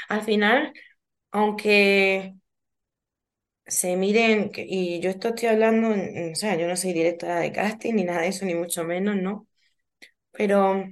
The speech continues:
no sé, hay algo por ahí que me dice como que, aunque se valoren aspectos técnicos, porque si, por ejemplo, tienes que hablar y no te oigo, pues,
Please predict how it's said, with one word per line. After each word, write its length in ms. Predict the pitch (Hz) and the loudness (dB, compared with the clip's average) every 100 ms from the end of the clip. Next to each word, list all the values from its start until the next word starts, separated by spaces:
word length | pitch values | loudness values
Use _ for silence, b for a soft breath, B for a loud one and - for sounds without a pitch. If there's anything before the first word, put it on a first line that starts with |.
| - _ _ _ _ _ _ _ _ | -16 _ _ _ _ _ _ _ _
no 180 | - 226 | -6 -2
sé, 100 | 233 | 2
hay 100 | 240 | 4
algo 220 | 208 233 | 6 4
por 140 | 254 254 | 4 4
ahí 160 | 247 | 4
que 80 | 233 | 2
me 180 | 240 240 | 2 4
dice 360 | 247 269 233 202 | 4 2 -4 -2
como 280 | 190 185 | -2 -2
que, 400 | 190 185 180 180 B B B _ _ _ | 0 0 0 -2 B B B _ _ _
aunque 340 | 185 180 185 - - | -12 -8 -10 -10 -6
se 360 | - - 170 | -6 -4 -4
valoren 640 | 151 143 147 156 165 170 160 | -4 -2 0 0 0 -2 -4
aspectos 480 | 156 170 165 165 - | -6 -8 -6 -6 0
técnicos, 540 | 175 185 185 196 220 | 2 2 0 -2 -2
porque 200 | 208 - | -6 -10
si, 100 | - | -10
por 100 | 151 143 | -8 -8
ejemplo, 560 | - 160 160 165 160 | -6 -6 -4 0 0
tienes 320 | 160 165 160 | 2 -2 -2
que 520 | - 170 165 160 160 156 | -2 0 4 4 4 2
hablar 600 | 160 156 180 202 190 165 | 2 4 4 6 4 2
y 120 | 151 | -2
no 140 | 156 | 0
te 120 | 165 165 | 6 6
oigo, 460 | 196 202 226 233 | 6 4 4 4
pues, 380 | 190 175 160 | 4 2 2